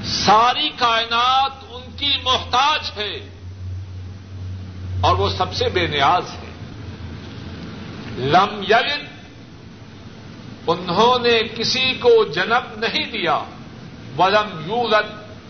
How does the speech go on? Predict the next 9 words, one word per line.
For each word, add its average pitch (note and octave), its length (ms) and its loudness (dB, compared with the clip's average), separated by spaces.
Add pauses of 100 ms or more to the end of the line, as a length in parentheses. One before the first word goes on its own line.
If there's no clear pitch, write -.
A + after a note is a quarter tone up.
اور E3+ 140 4
نہ F3+ 220 -2
ان B3 320 2
کو B3+ 120 4
جنم G3+ 480 0
دیا G#3+ 300 4
گیا C#3+ 260 -4
ہے۔ G2 160 -12 (1700)
نہ D#3+ 240 4